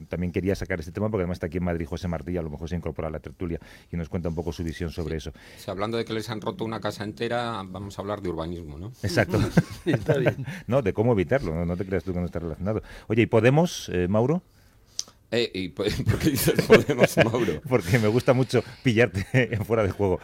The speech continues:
Speaker 2: A mí lo que me está fascinando, eh, tanto de Cambies como de lo de Podemos, es los medios de comunicación, lo alejados que están cada vez más de la realidad, ¿no? O sea, las primeras noticias que ha llegado al público en general de lo de Cambies es que han quemado una papelera. Joder, se han quemado una papelera, es que antes igual les han roto una casa entera, ¿no?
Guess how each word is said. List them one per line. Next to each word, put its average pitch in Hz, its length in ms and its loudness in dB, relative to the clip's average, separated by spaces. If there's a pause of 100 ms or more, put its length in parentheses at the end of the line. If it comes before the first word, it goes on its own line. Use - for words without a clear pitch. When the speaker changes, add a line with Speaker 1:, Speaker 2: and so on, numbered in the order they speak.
Speaker 2:
A 117 100 0
mí 143 140 0
lo 180 140 -2
que - 80 -4
me 135 200 -2
está 123 220 -6
fascinando, 117 600 -2
eh, 78 360 -4
tanto 101 320 -4
de 87 340 -2
Cambies 80 400 -4
como 78 240 -6
de 76 80 -6
lo 71 80 -6
de 73 100 -6
Podemos, 85 440 -8
es - 240 -6
los 95 240 -8
medios 110 180 -4
de 104 60 -8
comunicación, 101 720 -6
lo 73 280 -8
alejados 85 460 -6
que - 80 -12
están 104 200 -10
cada 80 160 -8
vez 87 120 -8
más 95 200 -8
de 104 100 -6
la 71 320 -6
realidad, 65 500 -10
¿no? 78 140 -10
O 80 40 -12
sea, - 160 -14
las 65 140 -12
primeras 85 380 -6
noticias 90 340 -8
que - 80 -10
ha 90 60 -4
llegado 90 180 -4
al 87 80 -6
público 90 320 -6
en 82 60 -6
general 92 340 -6
de 90 80 -6
lo 87 80 -2
de 90 140 -2
Cambies 104 460 -4
es 98 100 -8
que - 80 -4
han 101 100 -4
quemado 95 220 -2
una 92 160 -2
papelera. 71 640 -6
Joder, 82 300 -8
se - 100 -12
han 82 60 -12
quemado 90 180 -6
una 92 160 -6
papelera, 92 360 -4
es 92 100 -6
que 95 80 -4
antes 92 240 -6
igual 90 220 -2
les 90 180 -6
han 87 80 -4
roto 87 240 -6
una 73 160 -6
casa 76 220 -8
entera, 65 360 -8
¿no? 71 140 -12